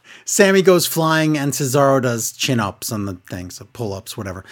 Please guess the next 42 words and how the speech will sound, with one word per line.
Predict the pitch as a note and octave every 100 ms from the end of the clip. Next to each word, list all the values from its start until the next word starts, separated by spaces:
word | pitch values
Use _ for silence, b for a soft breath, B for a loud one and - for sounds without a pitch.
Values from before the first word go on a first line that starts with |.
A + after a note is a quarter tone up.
| B B B
Uh, | C#3
Cesaro | D3+ E3+ F#3 A3 A3+
swings | - F#3 F3+ -
Corbin | - E3 E3 F3
and | D#3 C#3
puts | D3+ D#3
him | D#3
in |
the | C#3
sharpshooter, | - C#3 - C#3 C3+
so | C#3
Corbin | B2+ F3+ G3 A3+
taps. | E3+ G#3 D#4 -
He's | D#3+ D3
the | C3
first | F#3 F3
to | D#3
go, | E3+ C3+
so | B2 C#3
that's | F3+ G#3+
good. | - A#2+ B2 C3+ B B B B B _
And | A3+ A#3+
when | C#4 D#4+
I | E4
looked | G#3 E3 - A#3
at | A#3+ C4+
it, | C#4 - _
I | E3+
was | E3
like, | D#3 D#3+ - B B
"Wow, | C3+ E3 G#3+ C3+
without | B2 D3+ A3
Corbin | - E3+ F3 A3
in | A#3
this | A#3
match, | A3+ A#3 A#3 - _ _ _ -
think | - C4
about | G4 G#2+ -
this. | - - - _ _ -
This | G#3+
is | D4 - -
Owens, | D#3 G#3 B3 A3+